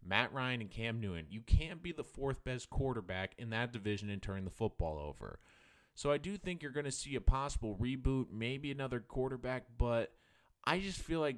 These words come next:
Tampa Bay, the whole Koetter thing was, the reason he got the job was to develop Winston. He's not developing to the point where they want him to be. So I think they're gonna look for a more traditional head coach,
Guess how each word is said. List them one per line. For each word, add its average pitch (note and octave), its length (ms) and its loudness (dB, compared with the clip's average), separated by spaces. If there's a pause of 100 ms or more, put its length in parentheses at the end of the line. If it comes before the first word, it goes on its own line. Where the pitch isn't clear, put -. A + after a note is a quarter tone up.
(140)
Tampa C#3+ 400 4
Bay, B2+ 480 4 (100)
the G#2 140 2
whole C#3 560 2
Koetter C3 300 4
thing B2 200 0
was, A2 260 2 (480)
the A2 100 2
reason F#3 340 2
he F3+ 100 2
got E3 200 2
the D3+ 60 0
job D3 300 2
was C3 120 2
to A#2 40 -6
develop A2+ 320 4
Winston. C3 380 0
He's D3 360 -2
not C#3+ 280 -4
developing A#2+ 540 2
to A2+ 100 -10
the G2+ 80 -4
point A2+ 280 -4
where G2+ 140 0
they A#2+ 240 2
want A#2+ 240 0
him A#2+ 100 -2
to - 120 6
be. A2+ 340 2 (260)
So - 140 -4
I G#2 60 0
think D3+ 160 -6
they're D#3 80 -2
gonna C3 240 0
look A2+ 260 -8
for A2 160 -4
a G2 60 -4
more A#2 240 -2
traditional E3+ 920 0
head E3+ 300 -4
coach, F3+ 580 0